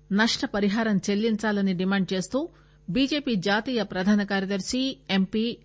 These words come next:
బండి సంజయ్ ఈరోజు కరీంనగర్లో రైతు దీక్ష చేపట్టారు. నీరు, విద్యుత్ నిర్వహణలో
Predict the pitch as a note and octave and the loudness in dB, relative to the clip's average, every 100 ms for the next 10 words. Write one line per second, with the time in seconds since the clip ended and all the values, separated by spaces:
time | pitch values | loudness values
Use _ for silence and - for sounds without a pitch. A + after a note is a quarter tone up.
0 | _ F3 G3+ A3+ G#3 - F3+ F3+ C#4+ D#4+ | _ 0 2 4 2 2 0 2 0 -4
1 | - - _ A3 G#3+ G#3 F3 D3 - _ | -18 -20 _ 2 4 4 0 -4 -8 _
2 | _ - B3 D4+ C4 G3+ F#3 F3 A3 - | _ -2 0 2 0 0 2 2 0 -2
3 | _ _ _ _ - G3 B3+ C#4+ G#3+ G3 | _ _ _ _ -2 2 2 2 2 2
4 | - C#4+ C#4+ F#3+ F3+ E3+ F3 E3+ - _ | 2 -2 0 -2 -2 -2 -2 -2 -8 _
5 | _ _ _ _ G#3 A#3+ C#4+ D4 D4+ - | _ _ _ _ 2 4 2 0 -4 -10
6 | - F#3 A3 A3 C4+ A3+ G3+ G#3 F#3+ G3 | -4 0 0 -2 0 2 2 2 2 2
7 | A3 | 0